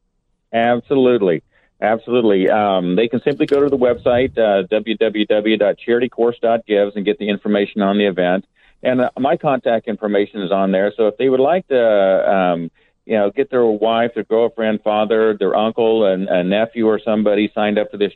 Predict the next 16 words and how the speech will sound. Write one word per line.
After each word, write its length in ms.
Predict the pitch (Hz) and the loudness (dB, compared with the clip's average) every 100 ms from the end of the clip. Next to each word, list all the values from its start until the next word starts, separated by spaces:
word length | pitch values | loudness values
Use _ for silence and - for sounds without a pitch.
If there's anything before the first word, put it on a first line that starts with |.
| - | -4
charity 280 | 104 101 98 | -2 0 -2
event, 380 | 85 92 92 92 | 0 -2 -2 -6
it's 120 | - - | -14 -6
very 280 | 120 117 110 | 0 0 -2
easy 380 | 101 98 92 90 | -4 -6 -4 -6
for 260 | 90 85 | 0 0
us 100 | 85 - | 0 -2
to 80 | 82 | -6
do. 320 | 80 80 73 - _ _ _ - | -2 0 -2 -6 _ _ _ -6
And, 260 | 101 101 101 | -2 -2 0
uh, 220 | 98 95 | 0 0
and 140 | 113 | 0
you're 100 | 117 | 0
right, 300 | 110 131 131 - | 0 0 0 -2
this 140 | 139 | -6
is 60 | 147 | -6